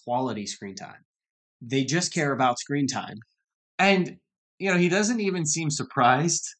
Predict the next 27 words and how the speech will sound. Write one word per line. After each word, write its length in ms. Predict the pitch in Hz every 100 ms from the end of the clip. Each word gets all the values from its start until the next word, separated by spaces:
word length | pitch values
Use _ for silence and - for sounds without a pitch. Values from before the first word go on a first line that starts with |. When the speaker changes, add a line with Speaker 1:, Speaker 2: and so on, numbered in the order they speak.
| _
Speaker 2:
to 100 | -
see 240 | 151 - 190
her, 360 | 147 208 170 - - - _ -
Speaker 1:
No. 140 | 233 -
Speaker 2:
considering 720 | 196 156 175 170 170 160 147 - _
he's 340 | 151 147 147 -
literally, 720 | 117 113 107 - - - - - _ _ _ _ _ - - 165
literally 880 | 214 302 381 - 233 208 175 127 113 - _ _ _
in 180 | 160 160
another 320 | 165 165 156
galaxy. 840 | 147 156 135 147 151 - 151 147 151 _ _ _ - - _ _
And 360 | 143 151 139 135
it 160 | - 147
seems 260 | 175 185 165
like, 140 | 135
did 160 | 135 131
he 360 | 143 135 117 - _
expect 560 | 104 - - 240 262 -
her? 200 | 320 311 - -
Like, 120 | -
did 140 | 151
he 60 | 143
Speaker 1:
Yeah. 40 | 143
Speaker 2:
try 240 | - 165
looking 300 | 143 151 180
for 140 | 185 180
her 260 | 185 185